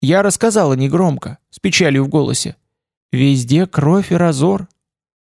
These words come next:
Навстречу по дороге двигался, по-стариковски опираясь на палку, белоголовый мальчонка в драных заплатанных портках,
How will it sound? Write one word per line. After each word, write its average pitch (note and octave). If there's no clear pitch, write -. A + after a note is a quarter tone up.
Навстречу F#3
по F3
дороге D#3
двигался, E3
по-стариковски C#3+
опираясь D3
на C3+
палку, G#3+
белоголовый C#3+
мальчонка F3
в A#2+
драных E3
заплатанных C#3+
портках, -